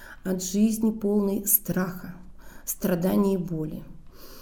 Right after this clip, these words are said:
к жизни той, что ты понимаешь, что да нет, мы сюда пришли вообще за другим. Вообще задача нашей жизни — это в том, что с нашим появлением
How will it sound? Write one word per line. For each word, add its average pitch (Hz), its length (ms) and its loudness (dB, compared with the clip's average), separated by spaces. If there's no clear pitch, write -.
к 180 140 0
жизни 226 840 4
той, 254 200 4
что - 100 -6
ты 208 60 -2
понимаешь, 208 460 2
что - 200 -8
да 170 160 -4
нет, 226 420 2
мы - 80 -8
сюда - 180 -4
пришли 208 340 -8
вообще 214 220 -6
за 214 120 -6
другим. 208 520 -2
Вообще 185 340 2
задача 220 440 2
нашей 208 280 -2
жизни — 202 560 2
это 185 180 -2
в 208 80 -2
том, 277 240 4
что - 140 -8
с - 80 -10
нашим 226 280 2
появлением 208 800 2